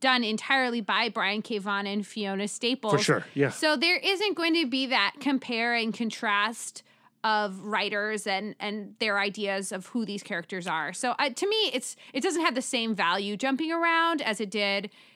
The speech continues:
Speaker 1: with Scott Summers and Jean Grey.
Speaker 2: So for January, we're going to do Saga's volumes one through four.
Speaker 1: Pa-,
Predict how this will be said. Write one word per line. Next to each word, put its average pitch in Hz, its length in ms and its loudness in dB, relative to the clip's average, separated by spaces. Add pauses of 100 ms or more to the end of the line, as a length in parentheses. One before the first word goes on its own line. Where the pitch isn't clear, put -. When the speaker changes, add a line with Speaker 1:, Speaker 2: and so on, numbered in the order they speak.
(200)
Speaker 1:
with 214 200 -4
Scott - 280 -6
Summers 196 280 -6
and 196 80 -4
Jean 175 220 -4
Grey. 156 360 -4
Speaker 2:
So 165 460 6
for 151 180 2
January, 123 920 4 (160)
we're 156 220 6
going 160 360 4
to 151 120 -2
do 120 640 2 (240)
Saga's 156 640 4
volumes 127 500 2
one 165 560 4
through 143 580 2
four. 110 460 0
Speaker 1:
Pa-, 262 260 4